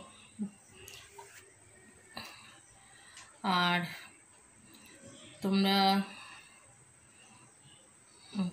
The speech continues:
কি বলবো, ও আমার বাপের বাড়ি বার রঙের কাজ শুরু হবে, দেখা যাক, তো রং করার পরে তোমাদের বাড়িটা দেখ-, পুরো ঘু-, ঘুরিয়ে দেখাবো, home ট্যুরটা করে দেখাবো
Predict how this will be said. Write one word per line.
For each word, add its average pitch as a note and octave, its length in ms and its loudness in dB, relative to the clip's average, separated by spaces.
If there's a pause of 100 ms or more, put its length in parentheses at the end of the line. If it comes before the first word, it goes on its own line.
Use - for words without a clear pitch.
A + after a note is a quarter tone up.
কি - 80 -6 (140)
বলবো, F3 260 -4 (1300)
ও G3 100 -4 (280)
আমার F#3+ 260 4
বাপের G3+ 300 0
বাড়ি G3+ 200 2
বার G#3 120 2 (140)
রঙের G3+ 320 0
কাজ G#3+ 120 2 (120)
শুরু G#3+ 240 -2
হবে, G#3+ 200 -2 (960)
দেখা G#3 260 2
যাক, A3 140 0 (340)
তো A3 80 -2 (140)
রং G3+ 140 6 (380)
করার G#3+ 280 0 (100)
পরে G#3+ 200 2 (160)
তোমাদের G3 380 2
বাড়িটা F3+ 280 -2 (120)
দেখ-, E3+ 360 -8 (100)
পুরো G#3+ 180 -4 (100)
ঘু-, G3+ 260 0
ঘুরিয়ে F#3+ 320 2
দেখাবো, D#3+ 320 -4 (460)
home G#3 160 6 (100)
ট্যুরটা G#3+ 360 -2
করে F3+ 140 -2 (100)
দেখাবো D#3 260 -4